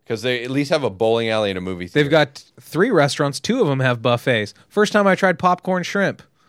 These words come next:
Speaker 2: was on the upstairs, uh, dinner hall.
Speaker 1: That's a nice
Speaker 2: My
Speaker 1: memory.
Speaker 2: dad tr-, tried to, he thought he tricked me. I, 'cause I loaded up my plate and I'm just popping 'em in my mouth.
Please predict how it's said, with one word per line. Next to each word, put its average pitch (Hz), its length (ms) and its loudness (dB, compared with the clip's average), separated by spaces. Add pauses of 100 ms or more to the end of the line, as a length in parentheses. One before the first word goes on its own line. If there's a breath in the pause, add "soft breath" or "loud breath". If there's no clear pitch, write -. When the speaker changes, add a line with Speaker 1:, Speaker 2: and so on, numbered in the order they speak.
(640 soft breath)
Speaker 2:
was 139 140 0
on 147 120 2
the 139 180 0
upstairs, 127 580 0
uh, 117 200 0
dinner 110 300 -4
hall. 104 260 -6 (120)
Speaker 1:
That's 143 280 -6
a 127 80 -6
nice 104 320 -8
Speaker 2:
My 104 100 -6
Speaker 1:
memory. 139 100 2
Speaker 2:
dad 160 360 2
tr-, 170 180 -6
tried 160 160 0
to, 135 100 -6 (240)
he 160 80 -12
thought 226 140 0
he 196 40 -2
tricked - 340 -4
me. 107 260 -8 (680)
I, 143 120 -2
'cause 165 140 -6
I 160 80 4
loaded 175 280 4
up 175 100 2
my 156 140 2
plate 180 380 0 (560 soft breath)
and 139 100 -2
I'm 147 140 -2
just - 420 -4
popping 151 300 2
'em 143 80 -2
in 143 80 2
my 135 160 2
mouth. 147 420 0